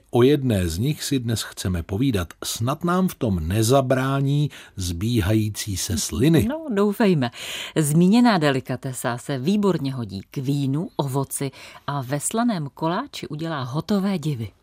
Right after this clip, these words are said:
Speaker 1: No, nebudeme to protahovat, Terezo.
Speaker 2: Hmm.
Speaker 1: Zde jsou jako vždy tři naše úvodní indicie. Ty vám napoví, jakáže gurmánská bomba je na menu s datem čtvrtého června.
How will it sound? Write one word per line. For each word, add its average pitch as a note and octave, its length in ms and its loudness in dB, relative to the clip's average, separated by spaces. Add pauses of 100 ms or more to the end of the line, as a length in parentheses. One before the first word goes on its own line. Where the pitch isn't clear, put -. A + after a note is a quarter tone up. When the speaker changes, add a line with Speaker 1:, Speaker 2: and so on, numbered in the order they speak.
(120)
Speaker 1:
No, D3+ 140 4 (340)
nebudeme D3 480 4
to D#3 140 2
protahovat, F2+ 720 -4 (100)
Terezo. F2+ 480 -6
Speaker 2:
Hmm. D#3 220 -8 (140)
Speaker 1:
Zde F#2 280 2
jsou D3 360 2
jako B2+ 260 2
vždy G#2+ 300 0
tři - 280 -2
naše B2 300 -2
úvodní G#2 560 -2
indicie. G#2 540 -2
Ty G2+ 140 -6
vám E2+ 280 -4
napoví, D3+ 640 0 (320)
jakáže C#3+ 640 0
gurmánská C3 1000 2
bomba A2+ 600 0
je G2+ 320 0
na G2 120 0
menu A2 340 4 (220)
s G2 100 -8
datem A2 420 -2
čtvrtého F2 600 -4
června. D2+ 500 -6